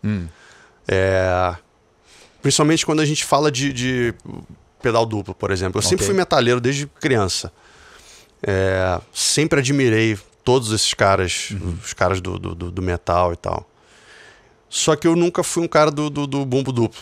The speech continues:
Speaker 1: Uhum.
Speaker 2: E essa é uma coisa que eu, que eu, que eu trabalho, assim. E eu, eu já, eu durante muito tempo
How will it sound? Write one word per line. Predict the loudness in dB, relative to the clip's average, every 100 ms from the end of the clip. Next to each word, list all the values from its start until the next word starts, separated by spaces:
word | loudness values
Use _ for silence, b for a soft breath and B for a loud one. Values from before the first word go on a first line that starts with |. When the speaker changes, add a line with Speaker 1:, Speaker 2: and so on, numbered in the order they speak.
| -12
Speaker 1:
Uhum. | -8 -6 -6 -10 _
Speaker 2:
E | -2 2
essa | 4 4
é | 4
uma | 4
coisa | 4 2 2 -2
que | 0
eu, | 0 0 -2
que | 0
eu, | 2 2 0 0 0 -2 -2
que | -2
eu |
trabalho, | 2 2 4 4 2
assim. | -2 -6 -8 B B B B B
E | 0
eu, | 2 2
eu | 0
já, | 2 4 4 4 4 2 -4 -12 _ _ _ _ _ _ _ _ -6
eu | -2 2
durante | 2 2 0
muito | -2 0
tempo | 2 2 2 0 -2